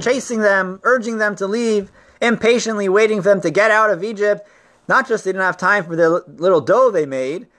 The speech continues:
they couldn't take any provisions. They're going into the desert. Who knows when they're gonna have food? Excuse me.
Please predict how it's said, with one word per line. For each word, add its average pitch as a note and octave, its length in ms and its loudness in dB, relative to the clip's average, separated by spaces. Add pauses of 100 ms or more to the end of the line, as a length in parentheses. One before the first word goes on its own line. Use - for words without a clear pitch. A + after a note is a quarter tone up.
(140)
they G#3+ 100 2
couldn't B3+ 220 2
take B3 160 4
any C4+ 160 0
provisions. B3 560 0
They're F#3+ 120 0
going A3 280 0
into G#3 160 -4
the G3 100 0
desert. E3+ 400 2
Who A#3 140 0
knows B3 280 4
when G#3+ 140 -2
they're G#3+ 100 0
gonna G#3 140 -2
have G3+ 240 -2
food? B3+ 380 -6 (1500)
Excuse C#3+ 300 -8
me. G2 160 -10